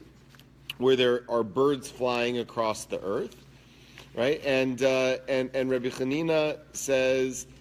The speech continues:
uh, that may not only be referring to, you know, eagles and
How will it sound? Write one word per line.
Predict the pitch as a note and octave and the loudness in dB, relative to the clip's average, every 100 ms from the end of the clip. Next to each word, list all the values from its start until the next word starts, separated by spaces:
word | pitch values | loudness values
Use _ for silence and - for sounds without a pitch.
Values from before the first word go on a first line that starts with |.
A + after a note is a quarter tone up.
| - - | -18 -6
uh, | A#2 A#2 | -2 -2
that | A#2 C3+ C#3 | 0 -2 -2
may | D3 D3 | -2 0
not | C#3 C3+ D3+ | 0 -2 -4
only | D3+ D#3+ | -2 -2
be | C#3+ C#3 | 0 0
referring | C3 C3 C3 C3 B2+ B2 | 0 -2 0 0 0 -4
to, | - C3 B2 A#2+ | -6 -2 -2 -2
you | A#2+ | -2
know, | A#2+ A#2 | -2 -2
eagles | B2+ A#2+ A#2+ A#2+ A#2+ A2 | -4 -2 0 0 -2 -4
and | A2+ A2+ | -6 -6